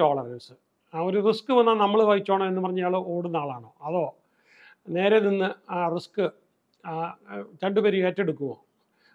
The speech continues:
അതിനെ അക്സെപ്റ്റ് ചെയ്യുമോ? അപ്പോൾ risk വന്നു കഴിഞ്ഞാൽ അയാൾ എങ്ങനെയാണ് manage ചെയ്യാനായിട്ടിരിക്കുന്നത്, ഇതിനെക്കുറിച്ച് discuss ചെയ്യണം. ഇനി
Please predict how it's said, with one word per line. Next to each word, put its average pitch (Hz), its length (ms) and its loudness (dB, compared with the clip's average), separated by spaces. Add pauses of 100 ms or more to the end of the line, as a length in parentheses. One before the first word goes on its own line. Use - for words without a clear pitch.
(120)
അതിനെ 190 140 0
അക്സെപ്റ്റ് 185 400 -4
ചെയ്യുമോ? 143 400 -4 (580)
അപ്പോൾ 180 520 -2
risk 190 260 -4
വന്നു 202 240 4
കഴിഞ്ഞാൽ 185 280 2
അയാൾ 175 160 0
എങ്ങനെയാണ് 185 360 0
manage 165 380 -2
ചെയ്യാനായിട്ടിരിക്കുന്നത്, 135 720 -8 (100)
ഇതിനെക്കുറിച്ച് 208 480 0
discuss 165 360 -8
ചെയ്യണം. 110 260 -20 (960)
ഇനി 202 280 2